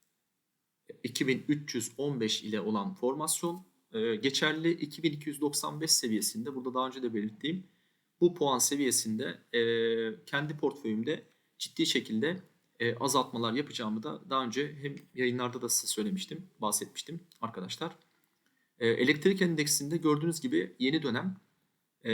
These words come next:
yüz on üç seviyesiyle başlayan, hafta kapanışıyla başlayan, e, dönemde, e, ana hedefimiz, e, yüz otuz altı olacak şekilde, ara hedefimiz de yüz yirmi, e, puan olacak şekilde devam ediyor.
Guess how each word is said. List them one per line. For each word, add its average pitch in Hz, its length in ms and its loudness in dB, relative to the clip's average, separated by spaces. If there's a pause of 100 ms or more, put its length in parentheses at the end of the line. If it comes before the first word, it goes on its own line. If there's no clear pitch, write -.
yüz 113 420 4
on 165 140 8
üç - 220 -4 (200)
seviyesiyle 117 600 2
başlayan, 104 440 -2
hafta - 360 -4
kapanışıyla 117 520 -6
başlayan, 101 600 -4
e, 101 340 -6
dönemde, 113 500 0 (400)
e, 110 200 -2
ana 147 240 2
hedefimiz, 147 640 0 (360)
e, 113 120 0
yüz 120 200 2
otuz 156 220 4
altı 143 260 4
olacak 147 300 0
şekilde, 120 460 -2
ara 143 240 2
hedefimiz 123 500 -2
de 104 60 0
yüz 120 280 2
yirmi, 147 420 -2 (340)
e, 113 460 4
puan 135 300 2
olacak 127 340 2
şekilde 120 380 -2
devam 127 280 2
ediyor. 101 340 -4